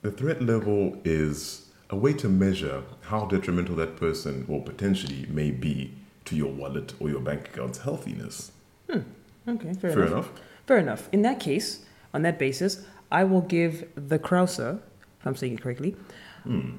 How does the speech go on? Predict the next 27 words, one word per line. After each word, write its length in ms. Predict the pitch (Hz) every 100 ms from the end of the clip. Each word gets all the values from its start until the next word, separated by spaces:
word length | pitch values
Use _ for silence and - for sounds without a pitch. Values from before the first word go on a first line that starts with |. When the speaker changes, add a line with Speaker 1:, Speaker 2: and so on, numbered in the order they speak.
| -
Speaker 2:
I'll 100 | 240
give 160 | 226 196
the 80 |
Krauser 340 | 190 170 165 151
a 80 | 147
six 380 | - 170 -
out 120 | 135 117
of 80 |
ten. 240 | - 196 110 - _ _ _
Because 220 | 180 190
then 80 | 220
I 60 | 220
have 180 | 254 -
to 80 |
worry 300 | 160 139 131 120
about 280 | - 104
them, 140 | - - - - - - _ -
you 80 | 196
know? 220 | 214 214 - - - -
Speaker 1:
No, 140 | 120
I 60 | 113
agree 180 | 92 110
with 120 | -
that 160 | 76 -
a 40 |
hundred 240 | - 78 73
percent. 380 | - 69 78